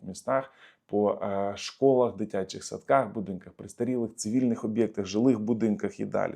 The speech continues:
далі, далі. Тому дуже важливо мати П П О навіть в час переговорів.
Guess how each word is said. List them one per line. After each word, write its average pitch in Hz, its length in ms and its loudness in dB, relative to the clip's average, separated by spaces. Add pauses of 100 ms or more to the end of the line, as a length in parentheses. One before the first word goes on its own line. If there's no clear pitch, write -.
(100)
далі, - 200 -6 (140)
далі. - 160 -16 (440)
Тому 104 220 -2
дуже 98 360 -2
важливо 101 420 -4
мати 98 320 -6
П 95 140 -10
П 101 160 -6
О 110 140 -2
навіть 95 380 -8
в - 80 -20
час - 440 -10 (400)
переговорів. 98 640 -4